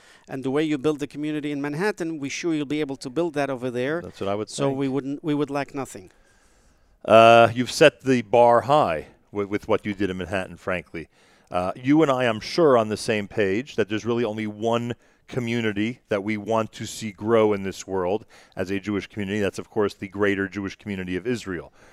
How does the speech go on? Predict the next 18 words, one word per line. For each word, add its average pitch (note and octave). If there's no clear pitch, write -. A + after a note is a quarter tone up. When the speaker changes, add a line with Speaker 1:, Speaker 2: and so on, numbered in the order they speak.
Speaker 2:
All B2+
that A2+
aside A2
for G#2
a F#2+
moment, A2
speaking A2
in G2
realistic G#2+
terms, B2
do F2
you F#2
think A#2
people C#3
from C#3
around B2+
the C3
globe B2